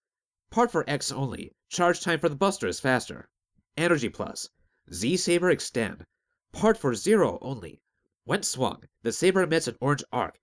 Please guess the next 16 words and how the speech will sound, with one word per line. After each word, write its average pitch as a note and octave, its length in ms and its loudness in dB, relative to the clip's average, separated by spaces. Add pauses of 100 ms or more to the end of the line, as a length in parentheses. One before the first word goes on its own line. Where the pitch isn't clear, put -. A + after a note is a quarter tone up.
(140)
that G#2+ 140 0
helps - 240 0
extend D#3 380 -2
the A2 40 -2
saber's G#2+ 340 -2
reach. - 380 -2 (880)
Izzy A#2 300 2
Glow, C3 460 0 (500)
Life C3+ 360 0
Plus, - 400 -8 (360)
Burst C3+ 480 0
Shot, - 360 -8 (540)
part A3+ 280 2
for C3+ 180 -2
X - 320 -4
only. A2 320 -8